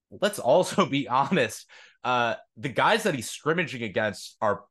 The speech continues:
probably better than most of the competition they're going to play against, uh, i-, in this tournament anyway. So I think from that perspective, like,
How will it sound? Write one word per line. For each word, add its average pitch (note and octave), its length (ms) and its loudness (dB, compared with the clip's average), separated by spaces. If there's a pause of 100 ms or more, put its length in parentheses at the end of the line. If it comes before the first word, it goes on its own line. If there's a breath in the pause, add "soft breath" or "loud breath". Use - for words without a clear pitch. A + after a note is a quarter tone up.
probably A2+ 720 0
better A#2 360 -2
than G#2 200 -4
most G#2+ 260 -4
of A2 60 -12
the F#2+ 60 -8
competition A#2+ 760 -8
they're G2+ 100 -8
going G2+ 180 -8
to F2+ 80 -16 (140)
play A#2+ 180 0
against, - 520 -14 (300 soft breath)
uh, F#2 160 -2 (120)
i-, C#3+ 120 0 (100)
in D#3 180 2
this A#2 220 -2
tournament F#2+ 480 -6
anyway. F#2+ 520 -4 (440)
So E3 520 2 (200)
I C#3+ 200 -2
think G3+ 300 0
from D3+ 260 -2
that C3+ 280 0
perspective, G#2 680 -4
like, F#2+ 260 -4